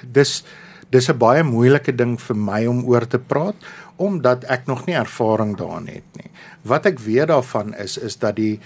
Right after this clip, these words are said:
die nagevolge van 'n normale seizure is wat gebeur. So met ander woorde,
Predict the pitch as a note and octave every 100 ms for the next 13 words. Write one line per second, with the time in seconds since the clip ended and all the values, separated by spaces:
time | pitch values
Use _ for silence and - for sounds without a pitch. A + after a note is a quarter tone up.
0 | - - _ A#2 A#2 A2 A2 D3 - C#3+
1 | - D#3+ D#3+ B3 A3 - B2 A#2+ - A2+
2 | A2+ G#2+ A2 A2 G2+ G2+ G#2+ B2+ A#2 -
3 | A2 G2 F2+ E2 - _ _ _ _ -
4 | - - - _ _ - B2 - G#2 -
5 | G2 - D2 - _ _ _ - _ -
6 | C3+ C3+ C3+ E3 D#3 D3 C3 C3 B2+